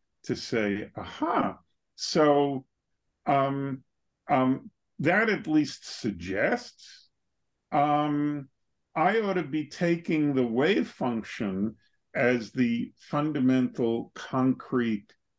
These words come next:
ontologically serious object in quantum mechanics, um, in the way that I take particles in Newtonian mechanics or particles in electromagnetic fields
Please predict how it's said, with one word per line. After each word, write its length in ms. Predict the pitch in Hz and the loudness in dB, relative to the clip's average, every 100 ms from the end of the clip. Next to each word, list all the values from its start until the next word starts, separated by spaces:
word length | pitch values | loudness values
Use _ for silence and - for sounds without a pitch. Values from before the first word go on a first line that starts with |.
| _ _ _ - | _ _ _ -2
ontologically 1120 | 131 135 - 123 110 113 107 113 - 110 101 | 0 0 -2 2 4 4 2 -6 -4 -2 -2
serious 800 | - - 113 113 110 101 98 - | -4 -2 0 2 2 2 -2 -6
object 920 | - 107 107 110 110 92 - _ _ _ _ _ - | -4 -2 -2 -4 -4 -4 -4 _ _ _ _ _ -2
in 560 | 123 113 107 101 98 - _ - | 0 2 0 -2 -4 -10 _ -4
quantum 320 | 196 220 214 | 0 4 4
mechanics, 800 | 185 - 92 87 113 170 - - _ - _ | 2 0 -6 -4 -6 -6 -12 -20 _ -20 _
um, 420 | 160 143 147 131 _ - | 0 2 2 -2 _ 0
in 180 | 175 | 2
the 80 | 180 | 2
way 260 | 165 170 170 | 4 4 4
that 200 | 156 147 | 2 2
I 160 | 143 | 2
take 420 | 135 - 135 - _ | 0 -4 -4 -4 _
particles 880 | 139 131 127 123 127 113 117 104 | 0 2 2 -2 -2 0 -2 -2
in 260 | 113 107 107 | 0 0 2
Newtonian 680 | 107 101 - 113 113 110 107 | 0 -2 -2 -2 0 2 2
mechanics 760 | 104 - 113 104 98 92 - - - - | 0 -2 -2 0 -2 -4 -8 -18 -20 -10
or 260 | - 120 101 | -2 2 0
particles 680 | - 127 117 113 120 101 98 | 2 2 4 2 0 -2 0
in 80 | 107 | 0
electromagnetic 920 | 101 110 104 127 104 95 101 92 87 | 2 0 -2 -2 0 0 0 -2 -4
fields 720 | - 143 135 123 117 110 104 | -8 0 2 4 2 0 -4